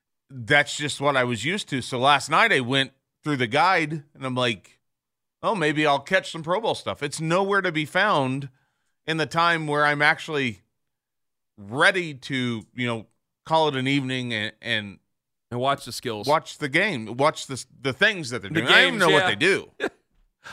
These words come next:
Speaker 2: I don't know. Apparently
Speaker 1: I saw
Speaker 2: Baker was the
Speaker 1: Jason Kelce trying to snap balls into the five-point thing a couple days ago.
Speaker 2: I only saw that in the highlight of the news earlier this morning. That's it.
Speaker 1: But that was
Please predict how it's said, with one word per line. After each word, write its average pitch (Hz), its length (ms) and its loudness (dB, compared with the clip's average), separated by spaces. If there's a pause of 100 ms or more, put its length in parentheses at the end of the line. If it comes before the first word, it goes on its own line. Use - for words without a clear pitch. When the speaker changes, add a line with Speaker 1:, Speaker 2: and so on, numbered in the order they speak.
(220)
Speaker 2:
I 202 140 6
don't 220 100 0
know. 185 220 2
Apparently 196 340 4
Speaker 1:
I - 20 2
saw 202 180 6
Speaker 2:
Baker 185 100 4
was 214 60 0
the 202 100 6
Speaker 1:
Jason 220 280 2
Kelce 214 480 2
trying 185 320 2
to 156 80 2
snap 185 540 2
balls 156 600 2
into 165 200 -4
the 139 120 2
five-point 175 760 0
thing 139 240 0
a 123 60 -2
couple 123 260 -4
days 139 320 0
ago. 98 400 -6
Speaker 2:
I 185 80 4
only 202 140 0
saw 202 200 0
that 202 80 2
in 180 60 -4
the 160 80 -4
highlight 175 340 2
of 160 80 -4
the 151 60 -6
news 151 340 -4
earlier 127 320 -4
this 117 160 -10
morning. 117 240 -6
That's 120 200 -6
it. 110 180 -6 (400)
Speaker 1:
But 170 320 2
that 196 260 4
was 160 460 -2